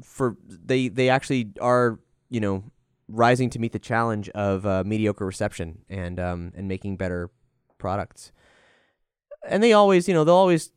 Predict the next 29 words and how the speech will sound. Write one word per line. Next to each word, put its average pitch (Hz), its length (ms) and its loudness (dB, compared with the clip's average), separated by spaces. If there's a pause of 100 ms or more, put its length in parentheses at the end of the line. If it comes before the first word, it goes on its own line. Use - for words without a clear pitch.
(200)
toe 160 160 6
the 160 80 4
line. 139 260 4
They 139 80 2
won't 135 180 2
take 135 200 -2
too 143 100 2
many 127 160 2
risks, 107 420 -2
but - 280 0 (320)
their 190 160 2
risks 254 320 -2
have 185 200 0
been 160 280 2
oftentimes 135 640 -2
rewarded. 101 420 0 (1040)
So, 104 540 -2 (1300)
eh, 226 160 -2 (160)
you 202 100 -6
know. 120 160 -2 (340)
Anyway, 120 380 2 (220)
I'm, 110 260 -6
I'm 113 160 -4
off, 107 300 -6
off 107 220 -8
the 101 100 -8
rails 101 300 -4
here 90 220 -6
already. 92 440 -8